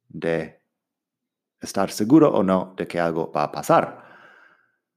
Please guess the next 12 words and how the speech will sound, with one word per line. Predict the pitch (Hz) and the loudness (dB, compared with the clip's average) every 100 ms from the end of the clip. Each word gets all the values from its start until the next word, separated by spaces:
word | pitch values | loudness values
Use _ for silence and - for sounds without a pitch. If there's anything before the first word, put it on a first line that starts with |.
| _ _ _ _ _ | _ _ _ _ _
Ejemplos | - 165 165 185 156 - - - - - | -4 0 6 6 6 0 -8 -12 -14 -6
para | - 117 | 2 2
aclararlo, | 107 - 104 117 90 73 71 - | 4 2 4 4 2 0 -2 -6
porque | 90 87 87 82 80 78 76 73 76 - | -10 -4 -2 0 0 -2 -2 -2 -2 -2
esta | - - - - - | 0 0 2 2 2
explicación | 101 - 98 - 180 - 139 143 - - | -2 -4 -2 0 2 4 4 2 -4 -16
probablemente | - 139 143 123 120 117 120 - - | -2 2 4 4 4 4 2 0 -6
no | 107 107 107 | 2 2 4
te | 90 | 6
dice | 90 85 80 - | 6 4 -4 -2
mucho. | 104 - 69 - _ _ _ _ - _ _ _ - | -4 -2 -2 -2 _ _ _ _ -20 _ _ _ 2
Wait | 147 185 - | 4 4 2